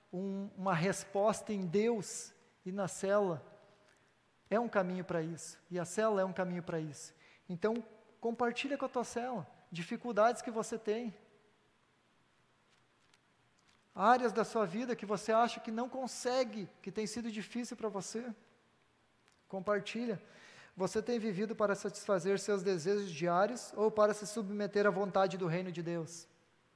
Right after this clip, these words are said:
A gente precisa fazer essas perguntas pra nós mesmos,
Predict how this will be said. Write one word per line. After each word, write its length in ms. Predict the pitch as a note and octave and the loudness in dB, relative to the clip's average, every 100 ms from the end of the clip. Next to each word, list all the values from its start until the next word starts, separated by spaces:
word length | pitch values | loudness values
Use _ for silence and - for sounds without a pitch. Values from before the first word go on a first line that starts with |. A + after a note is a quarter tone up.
| _ _ _ _ _ _ _ _ _ _ _ | _ _ _ _ _ _ _ _ _ _ _
A 40 | |
gente 200 | E3+ G3 | -8 -8
precisa 380 | F#3+ G#3 G#3 A3 | -6 -6 -4 -4
fazer 240 | G#3+ F#3+ G#3 | -2 -2 -2
essas 200 | G#3+ - | -6 -4
perguntas 400 | G#3 F#3 G#3+ - | -4 -2 -6 -6
pra 160 | G3 | -4
nós 280 | F#3+ G#3+ F3+ | -2 -2 -2
mesmos, 640 | F#3+ G#3+ A3 E3 B2 - | -4 -6 -6 -10 -14 -20